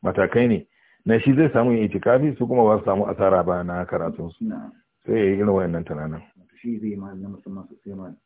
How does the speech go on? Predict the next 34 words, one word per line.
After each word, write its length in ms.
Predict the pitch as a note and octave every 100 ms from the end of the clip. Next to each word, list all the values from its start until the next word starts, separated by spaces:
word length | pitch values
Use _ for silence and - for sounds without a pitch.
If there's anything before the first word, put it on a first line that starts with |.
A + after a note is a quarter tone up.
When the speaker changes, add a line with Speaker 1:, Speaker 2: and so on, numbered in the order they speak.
| _ -
Speaker 1:
Mm? 340 | A2 C#3+ E3+
Speaker 2:
Shi 160 | C3 A#2
zai 160 | A2+ G#2+
na 60 |
musamman 240 | G#2 G#2 G2+
Speaker 1:
Sosai, 180 | A2
Speaker 2:
sosai. 240 | G#2 C3 B2+
Speaker 1:
tunda 280 | C#3 C3+ G2+
akwai 220 | F#2+ A2
haƙoƙi 500 | G#2+ G#2+ G#2+ G2+ G#2+
ɗin, 120 | A2+ G2+ G#2
Speaker 2:
Mm. 40 | F#2+
Speaker 1:
ya 120 | F#2
san 140 | G2 G#2+
yadda 220 | G2 F2
zai 440 | G2 F#2 F2 E2+ - -
sama 320 | F#2+ F2 E2+
abun 240 | E2+ F2
mafita. 380 | E2 - D#2 D2 -
Speaker 2:
Na'am, 240 | G#2+ F#2+
malam. 240 | F#2 F2+ F2 _ _ _ _ _ _ _
Sai 80 | B2+
kuma 140 | C#3
mutum 200 | A#2+ G#2+
mun 180 | A2 A2+ G#2
gama 240 | G2 F2+
cewa, 220 | - F2+ F2+
"Malam, 320 | G#2+ G#2+ E2+ - F2+
assalamu 440 | E2+ _ G2 F#2
alaikum." 320 | E2 E2 - - - _ -
Ah, 240 | - F2+
mace 160 | F#2+ F#2 -
ce, 80 | -
mace 240 | A#2 -